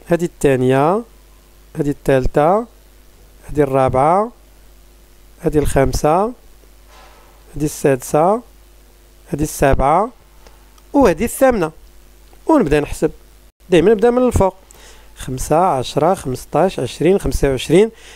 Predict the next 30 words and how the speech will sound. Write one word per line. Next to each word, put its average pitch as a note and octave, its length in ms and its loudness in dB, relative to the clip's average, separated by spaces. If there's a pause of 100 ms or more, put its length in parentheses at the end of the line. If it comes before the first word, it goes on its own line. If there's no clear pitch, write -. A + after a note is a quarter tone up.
(120)
تلاتين، D3+ 360 2
خمسة D3+ 260 -2
وتلاتين، C#3 460 0
أربعين، C3+ 420 4 (480)
اثنين D#3 180 4
وأربعين، C3+ 360 4
ربعة C3 300 2
وأربعين، E3+ 320 2
ستة - 280 -4
وأربعين، C#3+ 340 0
تمنية C3+ 340 0
وأربعين، E3+ 360 0
خمسين، C3+ 440 -2
اتنين D3 240 0
وخمسين، - 380 -2
ربعة D3+ 200 0
وخمسين، G3+ 440 -2 (300)
ستة - 260 0
وخمسين. G#3 360 -2
اللي D3+ 100 -2
يقدر D#3+ 180 0
يحسب - 240 -6
بالجوج F#3 340 -2
ماشي C4+ 220 0
مشكل، C4 300 2
اللي F3+ 120 2 (400)
ما E3 120 2
قدرش A#3 240 -2
يحسب - 240 -8
بالواحد. A#3 440 2